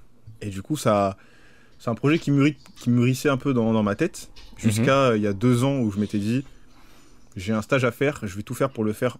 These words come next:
Speaker 1: soit en Corée du Sud, soit au Japon. » Je savais que je
Speaker 2: Mhm.
Speaker 1: voulais le faire dans un des deux pays. Ça s'est pas
Speaker 2: Ouais.
Speaker 1: fait parce que, bah, covid.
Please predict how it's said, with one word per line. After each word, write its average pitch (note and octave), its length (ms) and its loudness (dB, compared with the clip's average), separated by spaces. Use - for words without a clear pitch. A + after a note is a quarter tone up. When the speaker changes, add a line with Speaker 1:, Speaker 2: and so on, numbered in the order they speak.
Speaker 1:
soit - 220 -2
en - 20 0
Corée C3+ 220 -2
du B2 120 -4
Sud, C#3+ 300 -8
soit - 180 0
au C#3+ 60 4
Japon. » B2+ 280 0
Je - 80 -12
savais C#3 120 4
que - 20 2
je A#2+ 40 -2
Speaker 2:
Mhm. - 20 -2
Speaker 1:
voulais A#2+ 100 4
le G#2+ 60 6
faire B2 120 2
dans A2+ 120 2
un A2 60 4
des G#2 100 2
deux G#2 100 0
pays. A2+ 320 -2
Ça A#2+ 100 -2
s'est - 140 -4
pas G#2+ 120 2
Speaker 2:
Ouais. D#3 60 -2
Speaker 1:
fait C3+ 120 0
parce - 180 -8
que, A#2 100 -4
bah, F#2+ 200 -2
covid. A2 320 -2